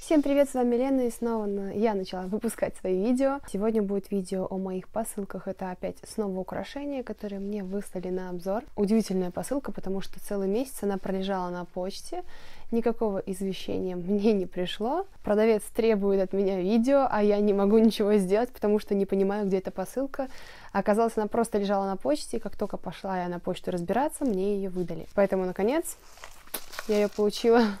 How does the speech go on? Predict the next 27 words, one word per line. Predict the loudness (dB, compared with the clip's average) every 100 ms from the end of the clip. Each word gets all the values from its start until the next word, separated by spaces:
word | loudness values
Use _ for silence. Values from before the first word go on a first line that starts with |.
| -8 -2
Да | 2
и, | 2
в |
принципе, | 4 2 2 0
в |
Беларуси | 2 2 2 0 0 0
я | 0 0
живу, | -2 -2 -2
например, | -4 -4 -6 -4
и |
мне | -2 -2 -2
в |
последнее | -4 -2 0 2
время | 0 -2
вообще | -4 -2
не | -2
приходят | -2 -6 -4
никакие | -4 -2 0 0 -2
извещения. | -2 -4 -4 -4 -2 -4 -6 -10 -10 -8 -6 -4 -4 -4 -2
Поэтому | 2 4
приходится | 4 4 4 4
самой | 0 0 2 2
разбираться | 0 2 4 2 2
в | 0
этом | 0 0 -2
и | 0 -2
выяснять. | 0 -2 -2 -4 -4